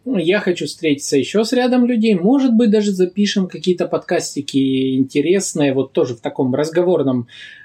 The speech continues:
формате. В Москве много интересных людей, но не часто удаётся с ними встретиться. Вот, посмотрим, как получится. Хочу, давай не будем имя называть, вот, э, с, э, своим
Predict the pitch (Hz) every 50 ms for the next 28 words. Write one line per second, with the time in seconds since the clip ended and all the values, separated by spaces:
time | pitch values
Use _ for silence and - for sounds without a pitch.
0 | _ - 185 - - 180 190 214 277 311 302 - 185 143 127 131 156 165 - -
1 | 214 208 196 190 190 196 165 156 147 147 143 143 - 147 156 147 147 - 151 -
2 | - 151 156 156 - 254 285 269 220 175 160 156 143 - 185 175 - - - 135
3 | 131 131 135 139 156 160 151 - 127 - - 151 143 139 135 123 - - - 127
4 | 113 107 - - - - - - - _ _ _ _ - 135 117 - - - -
5 | - - 226 208 - - 135 131 - - 127 - - 147 160 214 226 - - -
6 | 180 - - _ _ _ _ _ - - - 165 165 - - 240 240 233 - -
7 | _ _ 226 175 175 156 160 175 190 170 151 147 139 143 135 135 135 135 127 123
8 | 123 120 117 117 120 117 160 160 233 311 294 - - - 143 139 143 143 - -
9 | _ _ - 208 151 139 135 135 135 135 131 - - - - - - - 143 139
10 | 135 131 131 127 127 131 131 123 - - 160 156 147 151 147 143 135 131